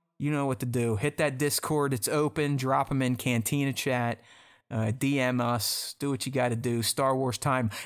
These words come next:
dot show on I G, send a message, and, and we will add it to the list of stuff to talk about on a rainy day. But since we have been, uh, just expelling all sorts of mouth gas,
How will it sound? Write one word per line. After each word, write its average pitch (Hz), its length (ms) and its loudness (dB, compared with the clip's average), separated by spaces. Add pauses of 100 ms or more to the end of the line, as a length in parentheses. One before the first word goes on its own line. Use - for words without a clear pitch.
dot 185 340 6
show 175 540 4
on 143 200 0
I 135 260 0
G, 123 460 0
send 135 280 -2
a 131 40 0
message, 123 460 -2
and, 110 240 0
and 113 180 0
we 131 120 2
will 131 160 -2
add 131 200 -2
it 117 120 -4
to 117 160 -4
the 110 40 -2
list 113 320 -2
of - 120 -6
stuff - 300 -2
to - 60 -12
talk 190 300 2
about 147 300 2
on 127 160 0
a 117 40 -2
rainy 113 320 -2
day. 110 360 -4 (580)
But 131 140 -4
since 180 320 0
we 139 400 2
have 185 580 0
been, 131 580 2
uh, 139 180 -2
just 139 220 -4
expelling 135 640 0
all 135 220 -2
sorts 135 600 -2
of 117 360 -4 (420)
mouth 139 520 0
gas, 110 580 0